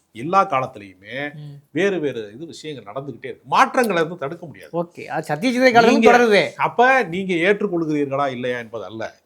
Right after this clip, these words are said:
Speaker 1: நீங்க ரயில் ஏறலைனாலும்
Speaker 2: ம்.
Speaker 1: பாண்டியன் எக்ஸ்பிரஸ் இன்னைக்கு நைட் எட்டு மணிக்கு ம-, சென்னைக்கு போயிடும்.
Speaker 2: போயிடும். ஓகே.
Speaker 1: நீங்க ஏறலைங்கிறது வந்து உங்க பிரச்சனையே தவிர
Speaker 2: ம்.
Speaker 1: பாண்டியன் எக்ஸ்பிரஸ் பிரச்சனை கிடையாது. அது
Speaker 2: சரி.
Speaker 1: நீங்க இருக்கிறீங்களா இல்லையாங்கிறது தான். நீங்க ரயில் பெட்டியில பண்ணி ரிசர்வ் பண்ணிட்டு போக மாட்டீங்கன்னு வச்சுக்க.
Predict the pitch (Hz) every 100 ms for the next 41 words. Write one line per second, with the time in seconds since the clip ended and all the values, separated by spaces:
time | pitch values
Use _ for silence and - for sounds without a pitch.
0 | _ 120 156 170 160 131 175 190 143 151
1 | 143 123 107 104 113 123 123 147 151 139
2 | - 151 165 147 135 123 117 147 131 104
3 | 113 117 107 113 110 113 117 107 98 _
4 | - 131 107 - 175 170 147 147 - 220
5 | - 190 156 - 131 190 254 254 233 240
6 | 247 233 220 208 208 208 233 196 233 226
7 | 208 208 196 151 143 139 151 156 - 147
8 | 151 170 240 247 226 202 160 175 156 151
9 | 156 143 123 113 92 87 _ _ - -
10 | 135 202 208 196 233 247 240 240 214 190
11 | 175 156 147 127 - _ _ _ - 156
12 | 160 202 196 190 185 175 170 170 175 220
13 | 190 180 170 170 180 143 139 131 120